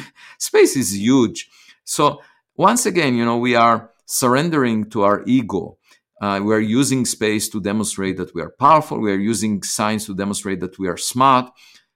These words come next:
This is not really the objective. The objective is to figure out what's around us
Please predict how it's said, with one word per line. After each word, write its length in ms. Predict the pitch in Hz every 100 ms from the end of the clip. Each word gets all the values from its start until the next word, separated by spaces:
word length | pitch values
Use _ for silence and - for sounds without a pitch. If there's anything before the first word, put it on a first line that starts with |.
| _ _ _
This 220 | - 339 185
is 180 | 104
not 260 | 113 135 135
really 260 | 107 107 98
the 120 | 92
objective. 600 | 87 - 92 87 - -
The 120 | 104
objective 480 | 123 160 359 330 247
is 160 | 131 -
to 100 | 123
figure 440 | - 175 143 139
out 380 | 127 90 - _ _ _ _ _
what's 340 | 101 170 -
around 460 | 139 120 117 117 107
us 400 | 101 101 -